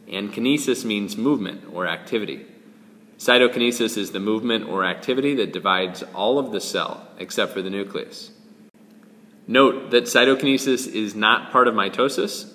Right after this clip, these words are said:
but it occurs very closely to the events of mitosis, so it was included here.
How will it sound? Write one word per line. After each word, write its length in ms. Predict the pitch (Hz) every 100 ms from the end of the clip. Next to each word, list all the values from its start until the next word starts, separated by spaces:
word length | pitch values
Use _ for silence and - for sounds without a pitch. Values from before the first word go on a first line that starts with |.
| -
but 220 | 98 110
it 100 | 107
occurs 460 | 107 - 127 117 107
very 300 | 107 117 110
closely 540 | - 120 156 - 107
to 160 | 95 110
the 160 | 98
events 300 | 95 98 95
of 100 | 98
mitosis, 760 | 92 87 90 104 - 113 110 - - - - - - - - -
so 240 | - 117
it 140 | 104
was 180 | 87 104
included 460 | 110 101 113 101 95
here. 180 | 95